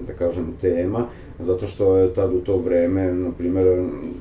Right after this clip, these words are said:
hiv se najviše javljao kod, a, gej populacije, kod intervenskih korisnika droga, seksualnih radnica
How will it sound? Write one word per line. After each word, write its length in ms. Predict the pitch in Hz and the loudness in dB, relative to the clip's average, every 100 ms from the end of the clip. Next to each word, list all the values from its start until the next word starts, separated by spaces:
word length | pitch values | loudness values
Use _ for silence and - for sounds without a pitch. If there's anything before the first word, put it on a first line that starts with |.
| - - | -12 -10
hiv 140 | 107 92 | -6 -4
se 160 | 92 | -2
najviše 720 | 92 92 87 - 101 92 - 90 | 0 0 0 0 2 2 2 0
javljao 420 | 87 90 98 87 - | 2 2 2 2 0
kod, 240 | 92 78 | -2 2
a, 240 | 87 85 85 - - - - 85 87 85 | 2 2 0 -4 -16 -18 -6 0 0 0
gej 180 | 101 95 92 | 0 -2 -2
populacije, 1000 | 92 104 101 95 95 92 - 101 92 90 | -4 2 4 4 2 0 -2 2 2 2
kod 180 | 92 90 | 0 -2
intervenskih 600 | 90 90 90 95 95 90 | -2 -2 -2 -2 -4 -6
korisnika 600 | 87 87 90 90 90 95 87 | -4 -4 -4 -6 -4 -2 -2
droga, 640 | 90 92 87 87 90 85 | 0 2 2 0 0 -2
seksualnih 720 | 85 95 90 - 92 92 92 92 | -2 -4 -4 -4 -2 -2 -2 -2
radnica 720 | 92 110 120 117 - 113 | 0 -2 -2 -6 -2 -2